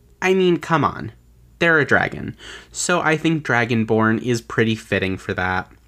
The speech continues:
So as a Dragonborn, they're gonna get plus two to Strength and plus one to Charisma. And they also get Draconic Ancestry.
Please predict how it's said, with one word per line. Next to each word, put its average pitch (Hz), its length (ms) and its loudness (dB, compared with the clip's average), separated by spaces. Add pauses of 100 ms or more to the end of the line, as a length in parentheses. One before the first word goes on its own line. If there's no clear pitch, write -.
(140)
So - 320 -2
as 175 320 2
a 165 120 2
Dragonborn, 123 800 2
they're 135 100 0
gonna 135 160 2
get 123 220 0
plus - 340 -2
two 196 320 0
to 196 80 2
Strength 165 640 -2
and 131 180 -2
plus - 280 -2
one 113 320 0
to - 100 -10
Charisma. 104 760 0 (840)
And 160 120 4
they 156 100 2
also 170 400 2
get 156 300 0
Draconic 190 760 0
Ancestry. - 880 -2